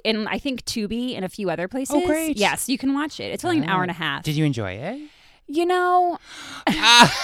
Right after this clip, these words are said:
Speaker 2: <laughs> your face. You're like, um.
Speaker 1: It's hard to say I enjoyed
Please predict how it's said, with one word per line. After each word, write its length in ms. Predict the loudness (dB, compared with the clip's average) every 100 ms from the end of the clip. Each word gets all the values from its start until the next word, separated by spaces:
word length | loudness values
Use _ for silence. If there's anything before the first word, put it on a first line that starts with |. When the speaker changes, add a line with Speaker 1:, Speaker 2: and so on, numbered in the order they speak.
| -6 -8 -2
Speaker 2:
<laughs> 600 | -2 -4 -10 -8 -8 -4
your 180 | 0 0
face. 520 | 2 2 4 0 -6 -14 -12 -10 -12 -12 -2
You're 140 | 2
like, 200 | 4 2
um. 680 | 0 0 0 -2 -4 -6 -10 -10 2
Speaker 1:
It's 360 | 2 2 -8 -4
hard 340 | 0 0 0
to 220 | 2 2
say 340 | 2 -2 2 2
I 80 |
enjoyed 1300 | 2 0 -4 -10 -12 -10 -4 -2 -2 -4 -8 -14 -16